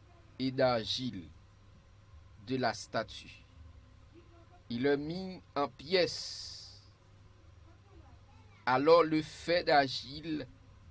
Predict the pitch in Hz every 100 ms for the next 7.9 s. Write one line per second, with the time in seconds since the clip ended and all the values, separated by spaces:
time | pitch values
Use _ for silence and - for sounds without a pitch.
0 | - 117 131 127 120 143 185 196 - -
1 | - - - 104 127 123 113 151 165 147
2 | - - 127 143 165 113 - - - -
3 | - - - - - - 170 139 120 139
4 | 180 139 101 139 151 - - - - -
5 | - - - 135 147 - 147 110 - -
6 | - - - - - - - - - -
7 | - - - 147 151 151 113 156 202